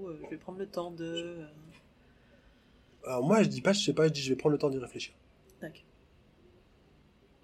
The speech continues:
Speaker 1: Euh, dire « je sais pas », à ton avis, ça serait préjudiciable ? Ou
Speaker 2: J'ai l'impression. J'ai pas forcément, j'ai, je dis pas que j'ai raison
Speaker 1: Ouais,
Speaker 2: sur le
Speaker 1: ouais.
Speaker 2: truc, mais c'est, euh, j'ai, j'ai l'impression.
Speaker 1: Peut-être qu'on perdrait en, en crédibilité ?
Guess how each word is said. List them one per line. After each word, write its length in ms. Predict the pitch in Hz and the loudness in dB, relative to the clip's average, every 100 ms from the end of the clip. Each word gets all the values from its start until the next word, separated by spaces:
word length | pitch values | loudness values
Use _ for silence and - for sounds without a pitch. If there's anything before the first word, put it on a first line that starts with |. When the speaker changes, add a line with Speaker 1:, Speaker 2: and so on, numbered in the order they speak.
| _ _ _ - | _ _ _ -16
Speaker 1:
Euh, 100 | 175 | -14
dire « 260 | 170 160 202 | -10 -6 -6
je 40 | |
sais 140 | - 202 | -4 -4
pas », 140 | 190 | -4
à 20 | 240 | -4
ton 140 | 185 | -8
avis, 120 | 170 | -12
ça 120 | 202 | -12
serait 160 | - - | -12 -12
préjudiciable ? 480 | - 170 170 - - _ _ _ - | -10 -10 -10 -10 -14 _ _ _ -18
Ou 20 | 180 - - | -18 -12 2
Speaker 2:
J'ai 160 | 135 | 10
l'impression. 520 | 160 160 175 - 147 160 - _ - | 10 10 4 0 -2 -6 -16 _ -8
J'ai 220 | 143 175 | -2 4
pas 140 | - 240 | 10 10
forcément, 420 | 247 247 196 175 | 10 8 6 6
j'ai, 140 | 139 | 4
je 60 | 135 | 0
dis 80 | 139 | 6
pas 100 | 240 | 8
que 60 | |
j'ai 80 | 175 | 8
raison 240 | 147 151 202 | 6 6 4
Speaker 1:
Ouais, 40 | |
Speaker 2:
sur 120 | - | 4
le 80 | 202 | 2
Speaker 1:
ouais. 80 | 208 | 0
Speaker 2:
truc, 140 | - - - - - - - | -2 -16 -20 -20 -20 -20 -2
mais 100 | 131 | 0
c'est, 180 | 127 139 | 4 6
euh, 400 | 135 135 131 127 | 6 6 6 4
j'ai, 200 | 123 147 | 2 2
j'ai 140 | 123 | 8
l'impression. 480 | 165 165 - 160 - - | 8 8 4 -4 -6 -8
Speaker 1:
Peut-être 160 | - 190 | -4 -4
qu'on 80 | 180 | -4
perdrait 340 | 175 165 170 | -8 -6 -6
en, 340 | 175 165 156 151 147 - - - _ - - | -8 -8 -12 -16 -20 -20 -20 -20 _ -20 -20
en 240 | 156 151 156 | -20 -18 -12
crédibilité ? 580 | 180 170 190 202 269 | -10 -8 -8 -6 -8